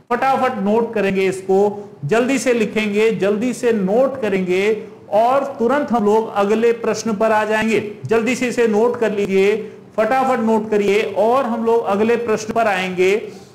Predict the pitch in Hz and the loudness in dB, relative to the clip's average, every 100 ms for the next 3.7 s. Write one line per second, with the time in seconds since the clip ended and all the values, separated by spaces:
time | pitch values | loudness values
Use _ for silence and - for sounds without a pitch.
0 | - _ _ _ _ _ _ 226 254 247 | -20 _ _ _ _ _ _ 0 2 0
1 | 196 185 196 - - 214 240 254 240 202 | 0 0 0 -6 -4 0 2 2 0 -2
2 | 156 196 202 220 254 247 247 - 196 190 | -2 0 0 2 0 0 -2 -2 -2 0
3 | 208 233 233 214 202 190 190 | 0 0 0 0 2 2 2